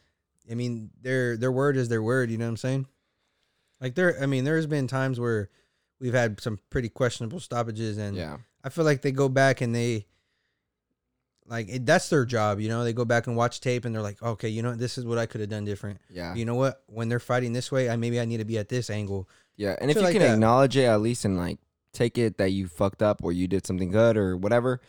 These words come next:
Speaker 2: if you can acknowledge it and, uh, like, at least make it public to other people, I think it's cool to see, like, that side of the sport. 'Cause you get another,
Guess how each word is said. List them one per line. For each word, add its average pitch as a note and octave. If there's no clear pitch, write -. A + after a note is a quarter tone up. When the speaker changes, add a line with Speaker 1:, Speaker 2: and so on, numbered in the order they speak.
Speaker 2:
if -
you A#2
can B2+
acknowledge G#2+
it A#2
and, G2
uh, E2+
like, F2+
at G2+
least A#2
make A2+
it -
public G2+
to G2+
other F#2+
people, G#2
I F#2+
think A2
it's A2
cool G2+
to F2+
see, F#2
like, F2
that F2
side F2+
of E2+
the -
sport. -
'Cause B2
you B2
get C3+
another, C3